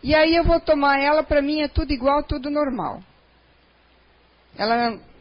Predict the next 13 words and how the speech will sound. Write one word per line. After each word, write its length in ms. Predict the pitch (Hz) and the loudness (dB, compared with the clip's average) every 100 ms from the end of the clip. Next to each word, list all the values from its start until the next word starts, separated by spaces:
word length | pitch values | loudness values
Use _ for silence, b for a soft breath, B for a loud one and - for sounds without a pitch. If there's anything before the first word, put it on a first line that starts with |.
| - - | -20 -20
não 200 | - 262 | -6 -2
entendo 680 | 277 - - 247 285 320 262 | -2 -2 0 2 2 2 0
o 40 | |
que 140 | 262 247 | -2 -2
que 60 | |
ela 120 | 240 226 | -2 0
pode 240 | 233 320 | 2 2
fazer 640 | - 226 - 262 311 320 | 0 -2 -2 -2 0 -2
de 140 | 233 214 | -4 -8
diferente 600 | 233 247 226 226 233 214 | -4 -2 -2 -2 -4 -6
no 80 | |
meu 160 | 214 214 | -4 -2
organismo. 680 | 214 196 196 240 294 294 | -2 -2 -4 -4 -4 -4